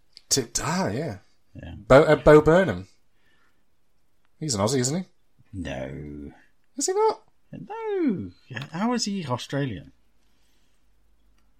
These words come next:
Speaker 1: I may have mixed him up with someone else.
Speaker 2: Probably.
Speaker 1: You're, you're gonna embarrass me now, aren't you?
Speaker 2: Y-, of course.
Speaker 1: In front of all my friends.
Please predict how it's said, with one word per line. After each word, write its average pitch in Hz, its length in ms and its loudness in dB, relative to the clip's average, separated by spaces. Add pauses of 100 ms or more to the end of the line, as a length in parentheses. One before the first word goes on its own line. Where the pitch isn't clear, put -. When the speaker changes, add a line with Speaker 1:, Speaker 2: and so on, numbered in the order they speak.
(320)
Speaker 1:
I 131 80 -8
may 120 120 -2
have 92 100 -4
mixed - 240 -8
him 92 80 -8
up 92 80 -10
with - 80 -14
someone 92 240 -10
else. 101 420 -10 (300)
Speaker 2:
Probably. 82 400 -10
Speaker 1:
You're, 127 160 0 (120)
you're 139 200 6
gonna 101 140 2
embarrass 104 400 6
me 92 60 -4
now, 87 200 -2
aren't 98 180 -2
you? 87 120 -10 (520)
Speaker 2:
Y-, - 320 -14
of 104 200 -12
course. - 640 -10
Speaker 1:
In - 80 -2
front - 340 0
of 127 100 -4
all 131 80 -4
my 143 140 -4
friends. 131 640 -4